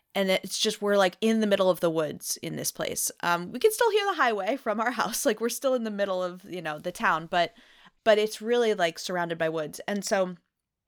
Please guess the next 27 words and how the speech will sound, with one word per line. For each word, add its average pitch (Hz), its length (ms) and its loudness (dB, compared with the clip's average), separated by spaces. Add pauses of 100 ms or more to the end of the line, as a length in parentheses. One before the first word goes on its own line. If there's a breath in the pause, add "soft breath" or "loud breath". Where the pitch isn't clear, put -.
(320)
the 190 80 -14
kids, 190 760 0 (540 soft breath)
Joe, 240 580 4
Joey 226 300 2
and 220 180 0
Emma, 170 340 -2
have 185 220 -6
become, 196 380 -4
like, 175 180 -6
obsessed - 800 -4
with, 190 100 -8
they 208 80 2
become 220 800 0 (640 soft breath)
wood 180 420 2
children. - 600 -2
They're 202 180 2
just 196 260 -2
like, - 260 -4 (300)
"We 208 120 0
just 233 240 -4
want 202 260 0
to - 100 -6
go 185 220 0
off - 440 0 (100)
into 220 320 -4
the 240 100 2
woods, 214 520 -6